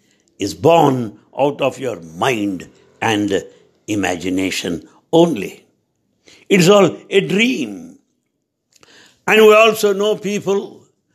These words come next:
who don't take food, uh, every day. They say they fast three days. They say all over the week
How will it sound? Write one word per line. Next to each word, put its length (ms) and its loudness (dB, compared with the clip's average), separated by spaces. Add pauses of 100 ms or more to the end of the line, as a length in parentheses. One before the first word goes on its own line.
(180)
who 200 2
don't 320 4
take 240 4
food, 380 0 (1700)
uh, 160 4
every 360 4
day. 420 2 (200)
They 180 0
say 200 -2
they 160 2
fast 380 -2
three 240 -10
days. 500 -12 (720)
They 200 4
say 360 2 (160)
all 340 4
over 220 2
the 140 2
week 320 -2